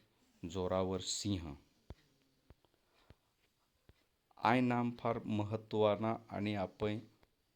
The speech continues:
राजपूत रहेलाना पुरावा छ. बप्पा रावल मेवाड, आपण काही जणा मेवाडा सुद्धा कह. आपणा बावरी समाजमा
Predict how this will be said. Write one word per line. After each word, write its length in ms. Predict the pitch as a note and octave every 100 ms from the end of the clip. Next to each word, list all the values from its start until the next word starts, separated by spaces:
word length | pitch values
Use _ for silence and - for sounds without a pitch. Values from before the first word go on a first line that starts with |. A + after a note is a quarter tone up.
| _ _ _ _ _
राजपूत 680 | - F#2+ F#2 F2+ - B2+ B2
रहेलाना 640 | A2 G2+ G2+ F#2+ F#2 F#2 G#2+ G#2+
पुरावा 380 | - G2+ F#2 D#2
छ. 180 | D2+ - D#2+ - - _ _ _ _ _ _ _ _ _ - _ - _ _ _ _ _ _ _ _ _ G2
बप्पा 500 | F#2+ G2+ - B2 A#2+
रावल 360 | A2+ A2 A2 G#2+
मेवाड, 460 | G2+ F#2 F#2 F#2 D2 - - - _ _ _ _ _ _ _ _ _ _ - -
आपण 420 | - A2 G#2+ A#2
काही 300 | A#2 G#2+ G#2
जणा 200 | G#2 G#2+
मेवाडा 560 | G#2 F#2+ F#2+ F#2+ G2 G2
सुद्धा 340 | F#2 E2 F2 F2+
कह. 280 | - F#2 G#2 G#2+ - _ _ _ _ _ _ _ - - _ _ _ _ _ _ _ - _ _ _
आपणा 280 | - - G#2+
बावरी 380 | G2+ G2 G2+ G#2+
समाजमा 720 | - G2 G2 F#2 F#2 G#2